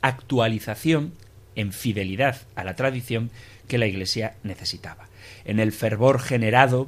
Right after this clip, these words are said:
por el Concilio Vaticano segundo, nació también una amplia y profunda discusión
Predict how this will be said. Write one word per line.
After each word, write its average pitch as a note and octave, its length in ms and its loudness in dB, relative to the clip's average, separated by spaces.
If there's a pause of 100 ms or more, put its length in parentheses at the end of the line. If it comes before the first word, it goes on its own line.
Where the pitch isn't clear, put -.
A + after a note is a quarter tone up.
(120)
por G2+ 180 -4
el F2+ 400 -6
Concilio A#2+ 400 -4
Vaticano B2 380 -2
segundo, B2+ 480 0 (380)
nació D3+ 280 4
también F3 540 4
una D3+ 200 0
amplia D3+ 500 2
y C3+ 80 2
profunda B2+ 420 -2
discusión C3 640 -2